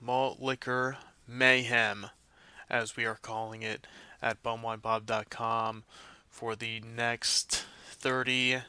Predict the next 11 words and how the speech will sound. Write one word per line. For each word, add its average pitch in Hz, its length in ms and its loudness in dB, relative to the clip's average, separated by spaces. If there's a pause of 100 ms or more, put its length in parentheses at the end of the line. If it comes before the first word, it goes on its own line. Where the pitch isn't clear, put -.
(360)
days. 110 800 2 (420)
You 110 100 -6
know, 98 60 -4
thirty-one 127 560 -2
days. 123 480 0
I 117 40 -12
mean, 110 100 -8
it's - 80 -8
the 113 120 -10
first. 123 680 0 (920)
So 107 680 0